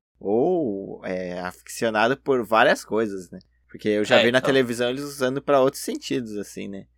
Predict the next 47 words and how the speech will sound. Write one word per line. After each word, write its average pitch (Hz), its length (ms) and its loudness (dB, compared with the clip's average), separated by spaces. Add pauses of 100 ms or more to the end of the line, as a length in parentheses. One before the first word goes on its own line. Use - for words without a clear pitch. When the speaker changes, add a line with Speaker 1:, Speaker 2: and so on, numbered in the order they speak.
(120)
Speaker 1:
Densho 104 340 -4
otaku, 104 720 4
ou 95 380 -2
é 90 380 -2 (140)
Koki 92 260 -6
otaku, 92 600 -2
essas - 260 -8
coisas, 117 380 -2
tá - 100 -12
ligado? 95 380 -4 (300)
Speaker 2:
É, 120 160 2
Speaker 1:
Tudo 143 240 2
Speaker 2:
é, - 20 0
Speaker 1:
que 185 120 0
o 160 80 0
cara 139 260 4
coleciona, 120 720 0
assim, 113 280 -6
de, 95 280 -8
é, 95 220 0
ele 101 140 0
é 104 100 4
aficionado 113 640 0
por 113 120 2
avião, 107 680 4
ele 104 100 0
é 98 60 2
aficionado 104 800 -4
por 95 420 -4 (100)
trem 120 460 0
ou, 98 580 -8
ou 98 140 -10
por 98 260 -12
carro, 117 540 4
e 98 100 -4
eles 104 260 -2
tão 123 140 0
começando 123 400 -4
a 131 40 2
usar 131 180 2
essa 139 180 0
palavra 120 360 2
otaku 123 420 0
pra - 180 -6
isso 285 320 -6
também, 101 300 -8
né? 101 100 -14